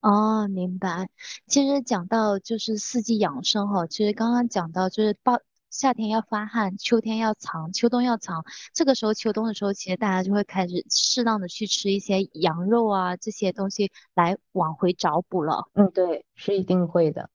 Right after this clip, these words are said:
Speaker 2: 嗯，但是不要，
Speaker 1: 嗯。
Speaker 2: 不要过头，还是要看结合自己的一个实际情况去操作比较好。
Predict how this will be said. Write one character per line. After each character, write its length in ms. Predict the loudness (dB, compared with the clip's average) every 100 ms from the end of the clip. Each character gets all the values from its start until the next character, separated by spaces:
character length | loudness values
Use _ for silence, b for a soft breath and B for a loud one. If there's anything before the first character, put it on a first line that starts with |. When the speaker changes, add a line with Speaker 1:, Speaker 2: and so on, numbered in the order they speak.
| _ -2
Speaker 2:
嗯， 300 | 0 0 -2 _ _
但 160 | 2 2
是 240 | 4 2
不 140 | 4 2
要， 140 | 2
Speaker 1:
嗯。 40 |
Speaker 2:
不 120 | 4 4
要 100 | 6
过 160 | 4
头， 220 | 2 2
还 180 | 2 0
是 100 | 2
要 160 | 2 2
看 280 | 0 -2 0
结 180 | 0
合 140 | 0 0
自 200 | 0 -2
己 160 | -2
的 160 | -2 -2
一 120 | -2
个 100 | -2
实 180 | 0 -2
际 60 | -2
情 180 | -6
况 200 | -4 -2 -2
去 120 | -6
操 200 | -8 -4
作 160 | -2
比 100 | -2
较 160 | -2
好。 60 | -4